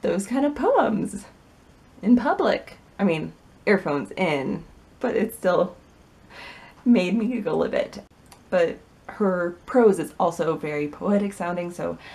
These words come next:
I am looking forward to getting to the stories, but I am enjoying the poems.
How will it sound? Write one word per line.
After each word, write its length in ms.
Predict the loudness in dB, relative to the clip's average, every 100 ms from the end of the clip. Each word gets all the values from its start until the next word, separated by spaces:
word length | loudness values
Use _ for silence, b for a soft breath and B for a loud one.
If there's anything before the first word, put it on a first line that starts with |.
| B B
I 60 | 2
am 120 | 2
looking 300 | 2 0 0
forward 260 | 2 0 -2
to 160 | -8 -10 -20 -12
getting 280 | -10 -8 -10
to 120 | -6
the 160 | -4 -4
stories, 520 | -4 -2 0 -2 -4
but 160 | -10 -8
I 80 | -2
am 180 | 0 4
enjoying 440 | 4 4 0 0
the 80 | -4
poems. 640 | -2 -2 0 -2 -8 -14